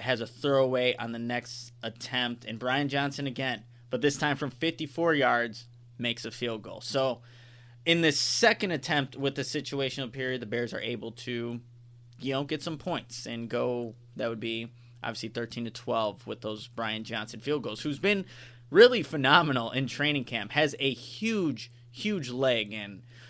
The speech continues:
I, it's been, I don't know if it's been a little confusing for me, but like, you haven't seen Cairo Santos taking some of those kind of situational kicks. Has he done it at times? Yes, but I feel like the Bears have been trying Brian Johnson just to see what he has, and he's been pretty consistent.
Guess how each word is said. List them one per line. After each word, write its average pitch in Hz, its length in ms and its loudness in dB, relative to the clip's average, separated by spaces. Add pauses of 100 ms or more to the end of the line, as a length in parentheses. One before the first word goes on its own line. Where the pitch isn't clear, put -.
(300)
I, 175 260 4 (100)
it's 156 340 2
been, 170 320 0
I 135 80 4
don't 165 100 2
know 160 60 2
if 139 140 0
it's - 160 -6
been 131 160 -4
a 123 60 -4
little 127 140 -2
confusing 127 440 -4
for 117 140 -8
me, 127 240 -2
but 123 280 0 (260)
like, 123 240 -2
you 131 80 0
haven't 156 200 4
seen 151 140 -2
Cairo 147 280 4
Santos 120 680 -2
taking 110 540 -8 (280)
some 127 280 -4
of 113 60 -4
those 117 360 -4
kind 117 220 -8
of 110 60 -10
situational 113 1120 -8 (540)
kicks. 180 440 0
Has 160 220 2
he 156 100 -2
done 151 200 0
it 156 60 2
at 143 100 -2
times? 151 340 -4
Yes, 139 320 4
but 127 280 0 (420)
I 117 80 -6
feel 147 180 0
like 127 160 4
the 131 80 -8
Bears 123 260 2
have 127 100 -4
been 117 160 -4
trying 123 420 -4
Brian 117 300 -6
Johnson 113 380 -8
just 120 160 -12
to 120 60 -12
see 139 200 -2
what 127 120 -2
he 117 80 -2
has, 127 360 0
and 120 140 -6
he's 143 160 -4
been 160 160 -6
pretty 160 200 -4
consistent. 147 540 -6